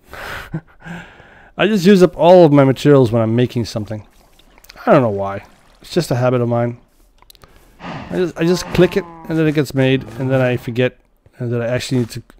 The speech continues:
conserve <laughs> stuff. Uh, it's stupid.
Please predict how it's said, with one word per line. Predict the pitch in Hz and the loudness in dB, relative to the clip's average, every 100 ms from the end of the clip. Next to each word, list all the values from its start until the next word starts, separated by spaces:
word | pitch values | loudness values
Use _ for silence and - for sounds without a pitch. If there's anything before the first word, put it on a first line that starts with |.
| - | -10
conserve | 131 123 143 135 131 131 123 - - _ - - - | -6 -2 2 4 4 2 -2 -14 -20 _ -14 -6 -6
<laughs> | - - 208 _ | -6 -14 -16 _
stuff. | - - 120 - - - - - - - - - - _ _ _ | -14 -6 -6 -6 -18 -20 -14 -12 -10 -10 -12 -16 -20 _ _ _
Uh, | 151 156 147 139 131 123 117 | 0 2 4 2 2 0 -4
it's | - | -10
stupid. | - - 98 - | -18 -12 -10 -10